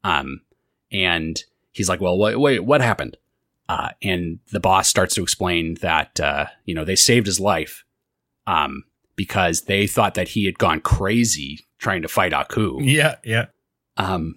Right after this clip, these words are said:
Speaker 1: so they knocked him out and saved him before he
Speaker 2: <laughs> Yeah,
Speaker 1: could be defeated.
Speaker 2: 'cause they really can't read a room, those <laughs> guys.
Speaker 1: Yeah. These guys have absolutely no clue.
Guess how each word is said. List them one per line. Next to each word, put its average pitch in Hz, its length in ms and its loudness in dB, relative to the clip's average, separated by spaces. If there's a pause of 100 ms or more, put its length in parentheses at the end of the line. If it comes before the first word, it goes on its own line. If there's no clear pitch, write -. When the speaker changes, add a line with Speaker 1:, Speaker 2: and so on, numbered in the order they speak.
Speaker 1:
so 104 260 0
they 107 160 0
knocked 107 320 0
him 104 120 4
out 98 340 0
and 95 180 -4
saved 117 380 2
him 85 280 -6
before - 280 4
he - 40 2
Speaker 2:
<laughs> - 20 0
Yeah, 156 60 2
Speaker 1:
could 143 120 2
be 113 100 4
defeated. 117 400 0
Speaker 2:
'cause 147 120 2
they 160 120 2
really 160 260 2
can't 131 260 0
read 117 180 2
a 107 80 2
room, 107 280 4
those 107 220 2
<laughs> - 20 -2
guys. 170 680 0 (220)
Speaker 1:
Yeah. - 520 -2 (800)
These 120 160 0
guys 143 240 4
have 123 180 2 (100)
absolutely 101 600 0
no 85 220 -2
clue. 80 480 -4